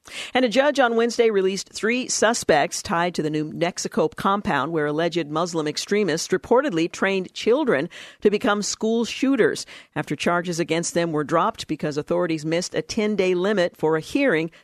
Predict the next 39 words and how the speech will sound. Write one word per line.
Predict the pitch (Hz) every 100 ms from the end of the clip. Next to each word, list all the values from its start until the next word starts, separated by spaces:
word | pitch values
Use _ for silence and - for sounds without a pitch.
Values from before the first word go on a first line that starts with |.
| -
to | 185
establish | - 196 185 170 -
probable | 147 143 151 156
cause. | - 156 143 - - - _ _ - - - -
Well, | 160
President | 185 185 180 156
Trump, | 170 170 -
uh, | 147
today | 147 170 160 165
tweeted | - 220 196 170
that | 170 160
there | 190 185
was | 180 196 220 202
no | 208
reason | 202 202 220 170 170
for | -
joint | 151 165 170
military | 156 165 - 151 147
exercises | 175 190 185 175 165 190 160
between | 160 156 156
the | 147
U | 165 156
S | 165 -
and | 147
South | 160 156
Korea, | - 160 175 156 156 - - -
dubbing | 226 240 240
them | 208 202 196
costly | - 247 277 - 170 180
while | 180 175
describing | 165 - 185 196 185
his | 180 151
relationship | 160 165 220 - 233 202 151
with | 165
North | 160 160 156
Korean | - 156 151
dictator | 151 196 - 175 180
Kim | - 175
Jong-un | 156 156 151 208 226 247